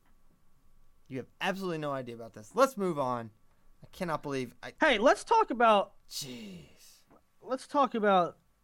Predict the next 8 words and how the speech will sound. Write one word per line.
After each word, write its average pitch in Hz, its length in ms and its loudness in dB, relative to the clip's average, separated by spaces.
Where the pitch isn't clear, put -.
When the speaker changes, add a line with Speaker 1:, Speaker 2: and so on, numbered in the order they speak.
Speaker 2:
Chance 226 320 -4
Marsteller 185 480 0
and 147 100 -2
Mark 143 220 -2
Hall. 110 300 -12
Speaker 1:
I, 302 560 4
listen, 131 380 -2
I, 131 160 -4